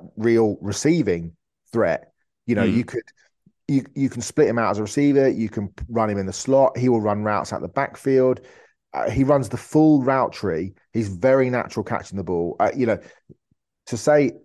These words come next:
Speaker 1: can't miss prospect is, i-, is, is a difficult one when you're evaluating players in the draft. But to me, he is as can't miss as they come in terms of his talent level.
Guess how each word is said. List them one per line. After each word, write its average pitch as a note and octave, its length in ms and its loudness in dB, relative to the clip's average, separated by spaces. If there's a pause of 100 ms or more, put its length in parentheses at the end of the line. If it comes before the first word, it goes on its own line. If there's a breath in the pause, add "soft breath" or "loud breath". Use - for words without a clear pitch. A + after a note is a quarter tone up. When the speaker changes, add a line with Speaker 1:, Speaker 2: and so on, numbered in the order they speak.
(500)
Speaker 1:
can't C#3 280 0
miss A#2+ 180 -4
prospect G#2+ 560 -2
is, - 320 -10
i-, G2+ 40 -2
is, F#2+ 520 -4
is F#2+ 180 -6
a F#2 60 -8
difficult F2 380 -4
one F2 160 -4
when F2+ 120 -8
you're F#2 140 -4
evaluating F2+ 520 -2
players F2 300 -4
in D#2 40 -14
the E2+ 80 -10
draft. E2 320 -8
But - 160 -4
to F#2+ 80 -10
me, G2+ 140 -2
he F#2+ 180 -6
is F2+ 140 -6
as F2+ 140 -10
can't G2+ 320 -4
miss F#2+ 240 -10
as E2 100 -12
they E2+ 140 -8
come D#2+ 280 -8 (360 loud breath)
in F2+ 120 -10
terms F#2 260 -6
of D#2+ 60 -14
his F#2 100 -12
talent E2+ 280 -6
level. E2+ 420 -12